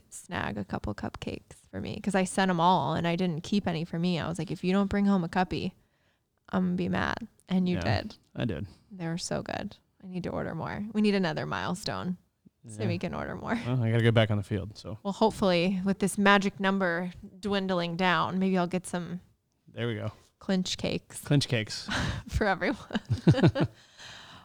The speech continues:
Speaker 1: Oh, wow! Well, congrats. That's a major milestone, and
Speaker 2: Thanks, babe.
Speaker 1: it's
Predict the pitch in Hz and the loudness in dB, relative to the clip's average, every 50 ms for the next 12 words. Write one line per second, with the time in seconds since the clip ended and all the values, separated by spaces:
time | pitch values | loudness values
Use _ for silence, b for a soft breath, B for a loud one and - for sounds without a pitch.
0 | B - 240 247 240 214 165 151 160 165 202 214 220 226 220 214 214 233 233 226 | B 0 2 4 6 6 6 6 6 4 6 8 8 8 8 8 6 2 2 4
1 | 202 196 185 175 170 185 185 - - - 208 190 190 - - - - _ _ - | 6 6 8 8 8 6 4 2 4 4 6 6 4 2 -4 -16 -18 _ _ -2
2 | 214 214 208 202 202 196 196 190 190 185 170 180 180 196 190 196 185 185 185 180 | 2 2 4 4 4 2 2 2 2 2 2 0 0 0 0 2 2 2 2 0
3 | 98 151 165 170 180 175 - - 180 175 170 170 170 165 170 170 - - - 170 | 2 2 2 2 0 0 -2 0 0 2 2 2 0 0 0 -2 -2 -2 -4 -2
4 | 165 165 165 160 165 165 160 110 107 104 - - 90 85 92 - - - - 180 | -2 -2 -2 -2 -2 -2 2 2 2 2 2 0 -2 -2 -4 -4 -6 -8 -6 -4
5 | 180 175 - - | -4 -4 -4 -10